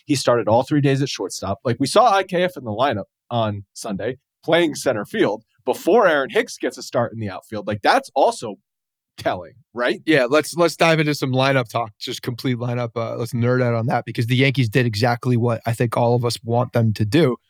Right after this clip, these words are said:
Speaker 2: One, Stanton played in the outfield
Speaker 1: Twice.
Speaker 2: twice in this series.
Speaker 1: Twice.
Speaker 2: So
Speaker 1: Awesome.
Speaker 2: I don't know if that's just, like, let's set a tone here, understanding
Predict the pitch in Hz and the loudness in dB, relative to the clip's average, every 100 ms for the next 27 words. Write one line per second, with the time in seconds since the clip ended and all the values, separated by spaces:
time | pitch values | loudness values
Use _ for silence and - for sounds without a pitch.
0 | - 156 170 135 - 175 175 160 - 156 | -4 2 2 2 0 2 2 0 0 2
1 | 160 143 131 139 139 - 120 143 135 143 | 4 2 2 2 0 -2 -4 0 0 0
2 | - 120 117 - 117 113 123 123 190 - | -2 -6 -6 -4 -4 -2 0 -2 -4 -10
3 | - - 135 123 - 135 - 147 147 147 | -8 0 2 2 0 -4 -2 2 2 4
4 | 139 151 139 - 127 139 120 - 139 - | 2 2 -2 -4 -6 -6 -6 -8 -10 -2
5 | 151 131 - 143 135 127 123 123 127 147 | 0 0 0 0 2 2 2 0 -2 -4
6 | 135 131 - 135 131 123 | -2 0 0 2 2 0